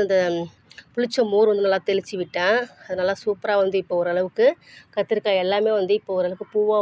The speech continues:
வந்து காய் மாறி நிறைய காய்கள் கொடுக்குது. இன்னும் ஒரு ரெண்டு செடி மட்டும் தான் அப்படி டல்லாவே இருக்குது. அது என்ன ஆகுதுன்னு பார்க்கணும். நல்லா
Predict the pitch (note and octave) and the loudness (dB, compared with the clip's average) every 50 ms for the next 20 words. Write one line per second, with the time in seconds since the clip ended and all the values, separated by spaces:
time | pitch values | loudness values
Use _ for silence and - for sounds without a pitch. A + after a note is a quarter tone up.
0 | G3+ F#3 E3+ E3+ G3+ A3 A3+ - G3+ G3 F#3+ F3 F3+ F#3 F3 F#3 G#3+ C4 C#4+ C#4+ | 2 0 0 0 -2 -2 -2 -2 -2 -2 -2 -2 -2 -4 -2 -2 -2 -2 -4 -6
1 | _ - - - - _ _ _ _ _ _ - G3 F#3 F#3+ G3 G3+ G3 G3+ F#3+ | _ -20 -20 -20 -20 _ _ _ _ _ _ -6 -2 2 4 2 4 4 2 2
2 | F#3 F#3+ F#3 F3+ - F#3+ F3+ - - E3+ E3 F3 G#3 C4 D#4 - - - - _ | 2 2 2 0 -2 -2 -2 -2 -2 0 2 4 4 4 4 2 -2 -18 -20 _
3 | _ _ _ _ _ _ _ _ _ _ _ _ _ _ _ A3 A#3+ B3+ B3+ A#3 | _ _ _ _ _ _ _ _ _ _ _ _ _ _ _ 4 6 6 6 6
4 | A3 F#3+ G3+ G#3 G#3+ A3+ B3 C4 A3+ B3 A#3+ C#4 C#4+ C4 A#3 G#3 A3+ A#3+ A3 G#3+ | 4 4 4 2 2 2 0 2 4 2 2 4 2 0 0 2 0 0 0 0
5 | G#3 G3+ F#3+ F#3 F#3+ G3+ G3+ G3 G#3+ A3+ G#3+ F#3+ F3+ - E3+ E3 F#3 G#3+ A#3+ A#3 | 0 0 0 0 0 0 2 4 4 4 4 2 0 -6 -6 0 2 2 2 2
6 | - - - - F#3 E3+ F3+ F3+ G3+ A3+ A#3 A#3 A3 A#3+ A#3 A3+ - - F#3+ G3+ | 0 -6 -12 -8 -6 -2 0 0 2 2 0 0 0 -2 -2 -4 -4 -2 0 0
7 | G#3+ - - G#3 F#3+ G3 G3 F#3 F3+ F#3+ G#3+ | 0 0 -2 -2 0 0 0 0 0 0 2